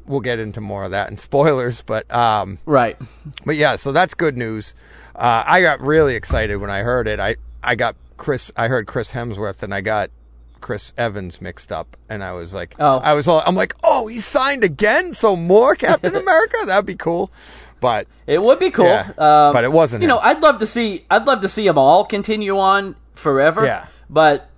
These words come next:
Speaker 2: you know, obviously things have to change, and
Speaker 1: Yeah.
Speaker 2: um, you know,
Speaker 1: Right.
Speaker 2: we know. But at least having Thor around for a while longer is,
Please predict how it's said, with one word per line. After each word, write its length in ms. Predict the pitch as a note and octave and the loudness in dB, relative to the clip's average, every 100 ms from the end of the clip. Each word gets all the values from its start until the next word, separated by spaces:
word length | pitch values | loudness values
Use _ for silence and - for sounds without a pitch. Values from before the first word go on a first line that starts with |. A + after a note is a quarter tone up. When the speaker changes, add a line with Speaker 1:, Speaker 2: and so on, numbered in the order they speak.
| _ - - _ _ - _ - | _ -20 -20 _ _ -20 _ -8
Speaker 2:
you 100 | F#3 | -2
know, 140 | C#3 | 2
obviously 320 | F3+ - E3+ | 2 0 -8
things 260 | D#3 E3+ D#3 | -4 -4 0
have 160 | D3 C#3+ | 0 0
to 80 | |
change, 640 | - B2+ A2+ A2+ G#2+ - _ _ _ _ - | -8 -8 -8 -10 -14 -20 _ _ _ _ -20
and 460 | D#2 E2 A#2+ A2+ | -20 -18 -14 -4
Speaker 1:
Yeah. 300 | E3 A2 G#2 | -2 -2 -6
Speaker 2:
um, 120 | G#2 - _ _ - - _ _ _ _ _ _ - | -12 -18 _ _ -20 -20 _ _ _ _ _ _ -12
you 140 | C#3 | -8
know, 60 | B2+ | -6
Speaker 1:
Right. 100 | F#2+ | -6
Speaker 2:
we 80 | B2+ | -6
know. 260 | A2+ G#2+ | -6 -6
But 220 | B2+ C3+ | -4 -4
at 160 | D3 F3 | -2 2
least 220 | G#3 - | 2 4
having 260 | A3 G3 F3+ | 2 2 0
Thor 320 | F3+ F3 E3 | 4 4 4
around 320 | D#3 D#3+ D#3+ | 4 2 0
for 220 | D3 D#3 | -2 -2
a 120 | D3 C3 | 0 2
while 280 | C#3 D3 C#3+ | 2 2 0
longer 480 | C#3 C#3+ C#3+ C3 | 0 -2 -2 -4
is, 360 | A#2 G#2+ - | -4 -8 -16